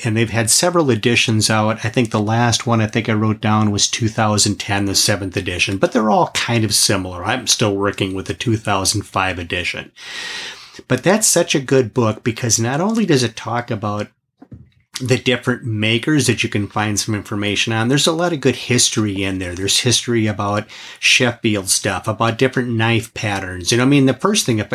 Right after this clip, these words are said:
if a guy, a guy should really figure out, or a gal should figure out, wh-, what's the difference between a sheep foot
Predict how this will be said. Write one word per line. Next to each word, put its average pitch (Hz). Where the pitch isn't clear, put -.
if 113
a 139
guy, 180
a 123
guy 165
should 123
really 160
figure 104
out, 104
or 113
a 147
gal 104
should 113
figure 98
out, 104
wh-, -
what's 196
the 180
difference 170
between 160
a 127
sheep -
foot 123